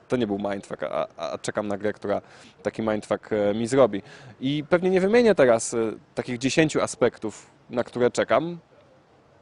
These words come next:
bo to też jest element, na który czekam,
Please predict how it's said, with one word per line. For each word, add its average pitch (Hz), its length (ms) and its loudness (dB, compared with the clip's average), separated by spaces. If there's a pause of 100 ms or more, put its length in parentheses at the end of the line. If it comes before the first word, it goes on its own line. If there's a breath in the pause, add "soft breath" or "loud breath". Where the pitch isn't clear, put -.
bo 120 160 2
to 147 120 -4
też 156 200 2
jest 131 180 -4
element, 117 480 0 (800 loud breath)
na 110 120 -6
który 113 240 -6
czekam, 98 420 0